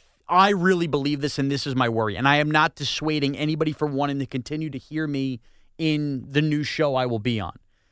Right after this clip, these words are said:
My fear is what we do on the D A show is so unique and special, and while I am sure that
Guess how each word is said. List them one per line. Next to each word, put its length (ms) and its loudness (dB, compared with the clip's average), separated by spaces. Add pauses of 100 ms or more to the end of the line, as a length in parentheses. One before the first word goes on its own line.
(880)
My 260 6
fear 520 0
is 460 -2 (140)
what 280 2
we 400 0
do 640 0 (120)
on 220 2
the 100 2
D 260 -2
A 140 0
show 540 -2 (280)
is 160 0
so 360 2
unique 460 -2
and 100 -2
special, 440 0
and 100 0
while 220 2
I 80 0
am 100 0
sure 360 -2
that 200 0